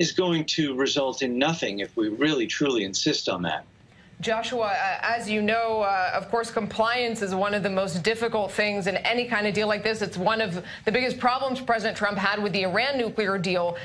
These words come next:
Speaker 2: How much do you know that you don't know about what is happening in North Korea in terms of its nuclear program?
Speaker 1: Well, uh, we don't know where they keep their warheads.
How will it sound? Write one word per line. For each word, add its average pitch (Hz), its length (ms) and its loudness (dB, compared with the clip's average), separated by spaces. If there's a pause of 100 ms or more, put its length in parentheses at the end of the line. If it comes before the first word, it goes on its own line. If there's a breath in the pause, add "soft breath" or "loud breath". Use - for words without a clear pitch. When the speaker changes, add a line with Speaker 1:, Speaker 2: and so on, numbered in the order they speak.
(140 loud breath)
Speaker 2:
How 330 260 0
much 381 380 0
do 214 80 2
you 240 160 2
know 269 560 0
that 226 260 2
you 226 100 0
don't 240 300 0
know 208 420 0
about 196 300 2
what 202 120 0
is 180 100 -2
happening 180 380 0
in 175 60 -2
North 175 240 -2
Korea 190 200 2
in 180 40 0
terms 180 220 -2
of 170 80 0
its 170 140 -4
nuclear 175 260 0
program? 160 500 -2 (1500 loud breath)
Speaker 1:
Well, 165 440 2
uh, 170 220 2
we 143 140 0
don't 170 200 2
know 170 140 2
where 156 180 2
they 156 120 0
keep 160 260 -2
their 156 180 2
warheads. 127 720 -2